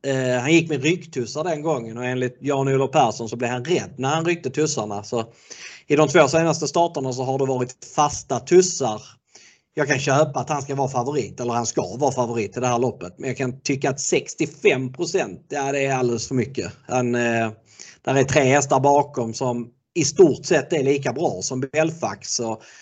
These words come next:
att de ska vara sex gånger så lite spelade som honom, det kan i alla fall inte jag köpa.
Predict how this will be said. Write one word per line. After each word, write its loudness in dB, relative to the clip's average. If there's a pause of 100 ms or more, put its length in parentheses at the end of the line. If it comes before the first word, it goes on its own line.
(140)
att 0
de 2
ska -4
vara 4
sex -2
gånger -2
så -6
lite 2
spelade -2
som -6
honom, -4
det 0
kan 0
i 2
alla 0
fall -6
inte -6
jag -2
köpa. -4